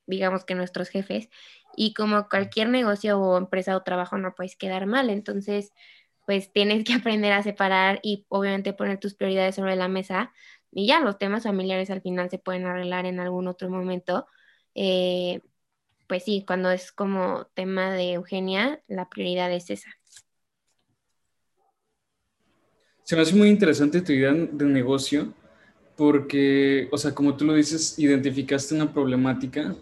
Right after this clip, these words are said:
Speaker 2: y tú le diste una solución que era, pues, que la, las personas querían sus gorritos o sus sombreros o, o bolsas de playa como más personalizados, ¿no? Que también es una tendencia ahorita, hoy en día. Y, y eso que dices de que,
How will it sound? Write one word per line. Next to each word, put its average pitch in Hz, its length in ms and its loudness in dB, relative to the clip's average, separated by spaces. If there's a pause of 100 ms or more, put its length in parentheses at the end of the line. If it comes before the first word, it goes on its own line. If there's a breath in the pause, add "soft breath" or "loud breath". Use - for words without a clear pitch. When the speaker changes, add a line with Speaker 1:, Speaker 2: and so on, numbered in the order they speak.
(400)
Speaker 2:
y 139 200 0
tú 139 140 -2
le 143 80 6
diste 139 200 0
una 143 100 4
solución 139 540 -2
que 135 180 -2
era, 131 380 -2 (640 soft breath)
pues, 135 140 -8
que - 160 -4
la, 139 260 4
las 139 180 0
personas 143 320 0
querían 135 300 -2 (140)
sus 131 260 -6
gorritos 131 1000 -2
o 120 540 -2
sus - 180 -10
sombreros 135 420 0
o, 123 100 0 (200)
o 127 120 -4
bolsas 127 300 -2
de 131 80 0
playa 131 460 0 (540 soft breath)
como 135 220 0
más 139 220 4
personalizados, 139 760 -2
¿no? 127 140 -2
Que 131 80 -4
también 123 220 -2
es 120 100 -4
una 135 160 0
tendencia 127 600 0 (120)
ahorita, 127 560 -6
hoy 131 160 -2
en 131 140 0
día. 131 260 0 (920 soft breath)
Y, 143 680 4
y 151 100 6
eso 147 180 4
que 165 80 2
dices 151 260 2
de 147 120 2
que, 135 360 -2